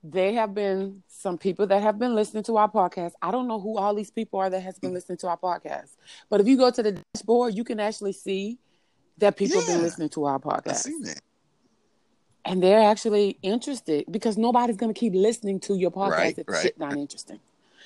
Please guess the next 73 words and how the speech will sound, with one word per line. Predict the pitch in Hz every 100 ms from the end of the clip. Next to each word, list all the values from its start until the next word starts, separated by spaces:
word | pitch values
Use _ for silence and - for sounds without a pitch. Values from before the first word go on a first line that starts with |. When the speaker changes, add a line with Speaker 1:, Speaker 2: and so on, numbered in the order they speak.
| - - - -
Speaker 1:
And | 208
you | 170
can't | - 285 392 302
say | 233 190
we | 165 330
listening | 254 208 196 220
Speaker 2:
Ex-, |
Speaker 1:
to | 202
it | 175
because, | 180 196
hey, | 180 202 170
we | 170
Speaker 2:
exactly. | 320
Speaker 1:
work. | 226 - - _ _ _ -
And | 165 139
I, |
I | 120 -
ain't | - - -
Speaker 2:
I, | 120
Speaker 1:
got | 208
Speaker 2:
that | -
Speaker 1:
time | 254
to | 208
be | 180
listening. | 180 185 - 170
You | 196 214
know |
what | 185
I'm | 185
saying? | 190
Like, | 175
I | 202 226
try | 240 220
to |
listen | 208 220 226
at | 220 208
work, | 226 220
but | 185 170
shit, | - - -
it | 185 190
just | 175 175
ain't | 170
gonna | 156 165
happen. | 151 135
Speaker 2:
I | 127
Speaker 1:
I'm |
Speaker 2:
don't, | 143
Speaker 1:
just | 135 220
saying. | 151 120
Speaker 2:
and | 120
Speaker 1:
But |
Speaker 2:
then | 117 294
the | 294
crazy | 254
Speaker 1:
anyway. | 180 156 156
Speaker 2:
thing, | 110 101
I |
don't | 127 117
even | 113 110
go | 107
back | 104 107 107
and | 104
listen | 117 - 110 98
to | - 87 82
it. |
And | 98 98
I | 95
probably | 95 98 95 87
should, | - 101 117 123
but | 95
I | 104
don't, | 135
e-, | 107